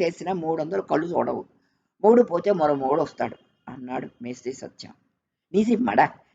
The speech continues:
ఎంత మాట అన్నావు?" అన్నది కనకమ్మ. "నేనన్నది నిజం. డబ్బు పోతే డబ్బు రాడు. వయసులో ఉంది, మరో మొగుడు వస్తాడు." "నిజమే,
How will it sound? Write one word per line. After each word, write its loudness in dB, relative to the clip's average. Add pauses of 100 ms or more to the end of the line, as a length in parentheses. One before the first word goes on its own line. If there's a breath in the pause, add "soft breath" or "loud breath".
ఎంత -2
మాట 0
అన్నావు?" -4 (140)
అన్నది -10 (120)
కనకమ్మ. -8 (720)
"నేనన్నది 4
నిజం. -2 (180)
డబ్బు 4
పోతే 0
డబ్బు 0
రాడు. -4 (280)
వయసులో 4
ఉంది, -8 (240)
మరో 2
మొగుడు 0
వస్తాడు." -10 (800)
"నిజమే, -2